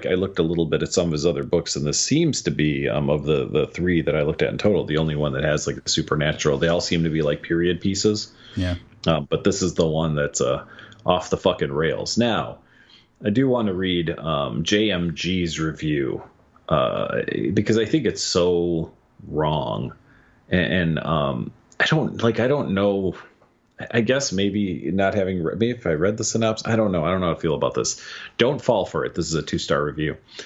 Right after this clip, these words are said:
Speaker 1: "I was taken in by the descriptions of this little book and feel a bit ripped off.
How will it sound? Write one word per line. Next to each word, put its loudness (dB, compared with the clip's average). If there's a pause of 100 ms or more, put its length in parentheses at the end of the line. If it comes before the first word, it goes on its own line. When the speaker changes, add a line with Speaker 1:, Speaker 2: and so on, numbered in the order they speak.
(280)
Speaker 1:
"I 4
was 2
taken 2
in 0
by 0
the 0
descriptions 0
of 0
this 0
little 2
book 0
and 0
feel 2
a 2
bit 0
ripped -2
off. -2